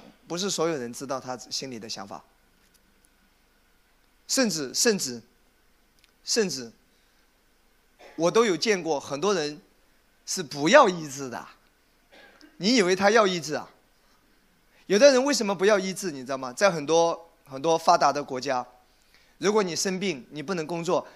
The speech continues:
你还可以拿到政府的那个抚-，抚恤金的。你病好了，你得干活了，这，得搬砖去，所以还得生病，还是生病好，每月拿拿这个抚恤金，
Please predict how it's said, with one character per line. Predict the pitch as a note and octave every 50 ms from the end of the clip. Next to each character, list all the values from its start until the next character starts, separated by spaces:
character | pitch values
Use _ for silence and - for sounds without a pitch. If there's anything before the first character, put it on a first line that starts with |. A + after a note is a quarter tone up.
| - _ -
你 | - D3+
还 | E3 F#3+ G#3
可 | G3 A3+ A#3
以 | G#3+
拿 | F#3 D#3 D3+
到 | E3 G3+ F#3
政 | E3 - A#3+ G#3 E3
府 | D#3+ D#3 D3
的 | D#3 D3+ C#3+ C#3 B2+ - -
那 | - D#3+ D#3+
个 | D3+ D#3 D3 C#3+ C#3 C3+ B2 - - _ _ _
抚-， | - - - D3+ C3+ A2 - - -
抚 | - D3+ D#3
恤 | - - A3 F#3+
金 | D#3+ - F#3+ G3 G3
的。 | F3+ C3+ - - - - _ _ _ _ _ _ _ _ _ _ _ _ _ _ _ _ _ _ _ _ _ _ _ _ _ -
你 | - B3
病 | B3 C#4 F#4+ F4+
好 | E4+ D4 C4+ C4
了， | C#4+ D4+
你 | C#4+ D4
得 | D4+ D#4+ D4+
干 | - F#4 E4+ D4
活 | A#3+ B3 B3 C4+
了， | E4+ F#4+ F4 C#4+
这， | A3 C4 A#3+ G3+ E3 C#3+ - - - - - _ _ _ _ _ -
得 | G3 G3+
搬 | G3 D#4 D#4+ D#4
砖 | E4 E4 E4 E4+
去， | D4 D#4+ - - - - - - - _ _ _ _ -
所 | - C4+ C4+
以 | B3+
还 | A3+ B3
得 | A#3+ A3+
生 | - A3 A3 G#3+
病， | G#3+ G3
还 | E3 F#3
是 | F#3+ G#3+
生 | G3 G#3 G3
病 | F#3 F#3+ F3
好， | D3 C3 - - - - - _
每 | - D3 E3+
月 | F3+ G3 G3
拿 | E3+ E3+ F3
拿 | F#3 F3+ F3 E3
这 | D#3 E3+ E3
个 | E3 F3 E3 D#3+ D#3+ D#3 D#3
抚 | - D3+ D3+
恤 | D3 F#3 F3+ E3
金， | C#3 D#3+ E3 D#3+